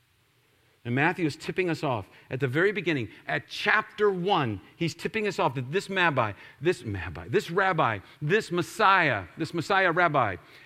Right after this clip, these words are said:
he is gonna get into a lot of trouble for the people that he makes friends with. And he, this Messiah will, by, by the grace of God, will end the war between man and God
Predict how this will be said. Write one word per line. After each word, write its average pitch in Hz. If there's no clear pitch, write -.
he 262
is 196
gonna 208
get 202
into 190
a -
lot 180
of 247
trouble 262
for 175
the 160
people 226
that 143
he 151
makes 151
friends 254
with. 87
And 131
he, 175
this 170
Messiah 190
will, 165
by, 156
by 143
the 139
grace 170
of 156
God, 151
will 156
end 180
the 202
war 160
between 131
man 160
and 147
God 95